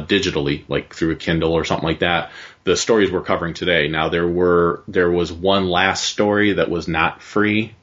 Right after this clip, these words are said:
<laughs> He, I think there was, uh, seven or eight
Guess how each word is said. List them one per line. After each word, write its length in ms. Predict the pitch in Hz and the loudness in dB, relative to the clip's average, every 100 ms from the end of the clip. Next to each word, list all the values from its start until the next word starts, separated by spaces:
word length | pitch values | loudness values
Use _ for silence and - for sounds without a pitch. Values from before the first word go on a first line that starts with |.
| - | -6
<laughs> 600 | - 139 - - - - | -2 -2 -4 -12 -12 -2
He, 280 | 104 90 - | 0 0 0
I 100 | 90 | 0
think 180 | 107 95 | 2 2
there 100 | 95 | 4
was, 300 | 85 80 - - | 2 -2 -10 -12
uh, 600 | 87 82 80 80 80 80 78 - _ _ _ - | -4 -2 0 0 -2 -4 -6 -12 _ _ _ -12
seven 640 | - - - 95 98 98 | -6 -4 -2 0 0 2
or 140 | 87 - | 0 0
eight 260 | 90 90 | -2 -2